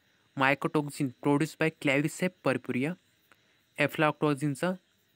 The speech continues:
mycotoxin produced by Aspergillus flavius। aflatoxins, mycotoxin produced by Aspergillus flavius। सेकंड, different between bacteria and fungi, मतलब डिफरेंस क्या है बैक्टीरिया और फंगाई में,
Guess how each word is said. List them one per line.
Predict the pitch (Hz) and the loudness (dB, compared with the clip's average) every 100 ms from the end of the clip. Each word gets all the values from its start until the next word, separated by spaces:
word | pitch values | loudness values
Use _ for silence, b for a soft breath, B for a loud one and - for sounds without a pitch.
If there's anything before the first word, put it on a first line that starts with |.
| _ _ _ _ _ _ _ b b b - | _ _ _ _ _ _ _ b b b -2
mycotoxin | 147 151 - 170 151 147 151 | 2 2 2 0 0 0 -2
produced | - 151 156 156 | 0 0 2 0
by | 185 - | -2 -2
Aspergillus | 165 - 165 160 170 - | -2 -2 -2 0 -2 -4
flavius। | - 175 147 120 113 - - _ _ _ _ _ - | -2 0 0 0 -4 -10 -20 _ _ _ _ _ -6
aflatoxins, | 160 - 190 190 151 127 117 117 - - b b b b _ 131 | -6 -2 -2 2 0 0 -8 -12 -12 -18 b b b b _ 0
mycotoxin | 139 151 160 143 127 139 | 2 2 0 0 0 -6
produced | 120 143 139 139 - | -2 0 0 -2 -2
by | 139 - | -4 -2
Aspergillus | 131 - 127 123 131 151 - | -8 -4 -6 -4 -6 -8 -8
flavius। | 123 110 127 160 - _ _ _ b b b | -6 -4 -4 -6 -12 _ _ _ b b b
सेकंड, | - 156 185 185 _ _ _ _ _ | -4 -2 0 -4 _ _ _ _ _
different | 143 175 - 214 160 | -2 -2 0 0 0
between | 147 151 175 156 | 0 0 0 2
bacteria | 139 139 - 160 123 - - | 0 0 0 0 0 -4 -6
and | 135 123 | -4 -4
fungi, | 131 135 165 | -4 -2 -2
मतलब | 151 185 160 | -2 -4 -2
डिफरेंस | 165 175 202 180 | -4 -2 -2 -2
क्या | 214 | 0
है | 165 | 2
बैक्टीरिया | 135 127 139 131 | 0 0 0 0
और | 131 | 0
फंगाई | 123 135 127 | -4 -6 -4
में, | 123 127 | -4 -4